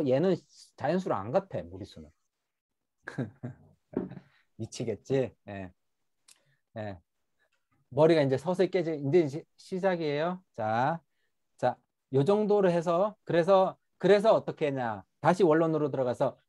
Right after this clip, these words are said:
부분과 전체는 부분보다 항상 작은가? 아니다. 부분과 전체는 같을 수 있다. 어떤 세계에서는 무한한 경우에 한해서, 유한할 때는 성립 안 하는 거예요.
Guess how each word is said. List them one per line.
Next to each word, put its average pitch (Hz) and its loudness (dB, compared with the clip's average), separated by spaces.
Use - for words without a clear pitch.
부분과 170 4
전체는 175 0
부분보다 147 0
항상 190 -4
작은가? 104 -12
아니다. 117 -6
부분과 165 0
전체는 143 -4
같을 - -8
수 180 -8
있다. 98 -8
어떤 170 -2
세계에서는 143 -4
무한한 185 -2
경우에 131 -4
한해서, 147 0
유한할 269 6
때는 196 0
성립 240 0
안 123 0
하는 190 -2
거예요. 156 -2